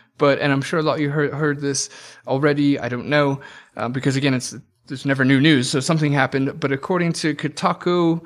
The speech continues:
and Screen Rants, uh, of all people, Ken and Robertus Williams',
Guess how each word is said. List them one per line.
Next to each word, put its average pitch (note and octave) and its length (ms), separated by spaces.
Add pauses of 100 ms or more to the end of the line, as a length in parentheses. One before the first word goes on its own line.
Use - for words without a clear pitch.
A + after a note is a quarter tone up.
(300)
and C3 460
Screen G3 420
Rants, B2 480 (360)
uh, C3+ 240
of B2 140
all B2 100
people, D3 440 (120)
Ken F3+ 380
and D3+ 500
Robertus D3 880
Williams', D3 720